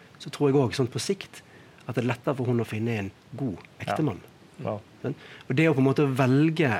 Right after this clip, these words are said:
Speaker 1: velge på en måte, å vis-, vite det at jeg, jeg, det jeg investerer hun i dag,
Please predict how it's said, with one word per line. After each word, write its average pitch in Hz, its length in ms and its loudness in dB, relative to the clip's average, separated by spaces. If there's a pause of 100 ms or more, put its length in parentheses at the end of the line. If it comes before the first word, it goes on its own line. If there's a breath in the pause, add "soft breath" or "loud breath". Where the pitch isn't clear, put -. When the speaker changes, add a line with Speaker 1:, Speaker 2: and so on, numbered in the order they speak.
(120)
Speaker 1:
velge 139 480 2
på 113 80 -6
en 104 60 -2
måte, 123 160 0
å 131 180 -10
vis-, 143 480 -4
vite 143 460 -4
det 135 100 4
at 117 160 -2
jeg, 127 240 0
jeg, 120 240 0
det 160 140 4
jeg 127 100 2
investerer 113 560 0
hun 139 180 -2
i 104 140 -2
dag, 151 240 -4